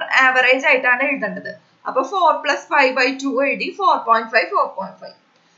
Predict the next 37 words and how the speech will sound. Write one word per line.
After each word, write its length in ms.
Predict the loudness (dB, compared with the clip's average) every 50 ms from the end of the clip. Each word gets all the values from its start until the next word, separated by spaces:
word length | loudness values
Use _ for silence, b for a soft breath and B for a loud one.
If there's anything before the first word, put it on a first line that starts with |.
| _ _
ഇനി 220 | -4 -2 2 4 4
അപ്പൊ 220 | 2 2 2 0
നമുക്കിപ്പോ 420 | 0 0 0 0 -4 -6 -4 -4 -4
ശരിക്കും 560 | -2 0 -2 -2 -2 -2 -2 -2 -2 -2 -6 -12 _ _ _ 2
ഫസ്റ്റ് 320 | 2 2 2 -2 -4 0 2
rank 240 | 2 2 2 0 -4
പോയി, 380 | -2 -2 0 0 0 -4 -6 -10
ഇത് 240 | -12 -10 -10 -6 -4
second 480 | -4 -4 -2 -2 -2 0 0 2 4
rank 260 | 4 4 4 4 2 0
ആയിരുന്നു, 300 | 0 0 0 -2 -4 -6
ഇത് 140 | -8 -8 -8 _ 2
third 340 | 4 4 4 4 4 4 2
ആയിരുന്നു, 320 | 2 2 0 -2 -4 -8 -10 -10 -4
fourth 400 | 2 4 6 6 6 4 2 0
ആയിരുന്നു, 260 | 2 2 0 -2 -6
fifth 360 | -12 -18 -20 -20 _ _ 0 2
ആയിരുന്നു. 300 | 2 2 0 -4 -10 -18 _ _ _ _ _ _ _ _
ഇനി 240 | -6 -6 -2 2 4 4 4
അടുത്ത 260 | 4 2 0 -4 -4 -4
position 360 | -6 -8 -6 -8 -8 -6 -4
എന്ന് 160 | -4 -2 0
പറയുന്നത് 320 | 0 2 0 0 -2 -6 -8
sixth 460 | -10 -12 -12 -12 -16 _ _ 2 4
ആണ്. 320 | 4 4 2 0 -4 -6 -8 -16 _ _ _ _ _ -6
അപ്പൊ 160 | 0 4 4
അതിന് 280 | 4 4 2 -2 -4 -4
നമ്മൾ 240 | -2 -2 -2 -6
സിക്സ് 340 | -8 -8 -8 -8 -8 -10 -10
എന്ന് 160 | -6 0 2
കൊടുത്തു. 220 | 2 2 2 -2 -8
ഇനി 400 | -12 -10 -10 -8 -4 -2 -2 0 0
repetitions 720 | -2 -2 -2 -2 0 2 0 0 0 -2 -6 -8 -8 -10
ഒന്നുമില്ല. 380 | -8 -6 -6 -6 -4 0 0
അപ്പൊ 180 | 0 0 0 -4
നമുക്ക് 280 | -4 -6 -6 -6 -8
ഇനി 280 | -10 -8 -8 -10 -12 -14